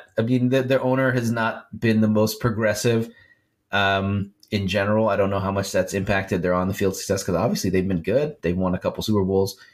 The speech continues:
in this millennium, but yeah, it's just another, like, notch against them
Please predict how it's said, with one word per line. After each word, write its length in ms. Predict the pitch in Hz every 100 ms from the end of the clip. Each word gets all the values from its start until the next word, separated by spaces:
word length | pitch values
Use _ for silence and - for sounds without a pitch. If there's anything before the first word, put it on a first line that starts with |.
| _ _ -
in 120 | 95
this 160 | 95
millennium, 520 | 95 95 95 95 92 90
but 260 | 90 85 - - _ _ _ _
yeah, 160 | 139 113
it's 100 | 104
just 160 | 147 131
another, 320 | 113 107 104
like, 160 | 95
notch 400 | 107 101 95 95
against 380 | 117 110 120 -
them 280 | 123 123